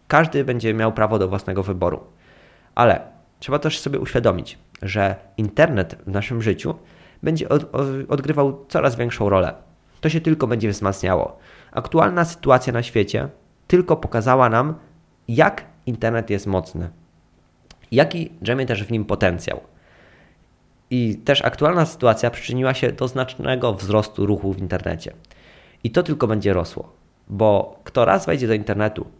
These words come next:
zobaczy jego możliwości i tutaj mam na myśli nie tylko te negatywne, bo często wiele osób utożsamia internet jako zabieracz czasu, jako, y, rzecz, która naprawdę wpływa destrukcyjnie na przykład na naszą pracę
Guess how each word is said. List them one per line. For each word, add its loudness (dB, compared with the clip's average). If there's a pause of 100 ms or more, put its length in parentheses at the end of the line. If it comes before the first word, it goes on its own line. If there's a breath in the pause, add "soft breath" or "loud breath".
zobaczy -2
jego -2
możliwości -4 (720)
i -2 (240)
tutaj -2
mam -2
na 0
myśli -2
nie -2
tylko -2
te 0
negatywne, 2
bo -2
często -2
wiele 0
osób -2
utożsamia -2
internet -2 (360 loud breath)
jako 0
zabieracz 0
czasu, 2
jako, 2 (580)
y, -6
rzecz, 0
która 4
naprawdę 0
wpływa 2
destrukcyjnie -4
na -6
przykład -6
na -2
naszą -6
pracę 2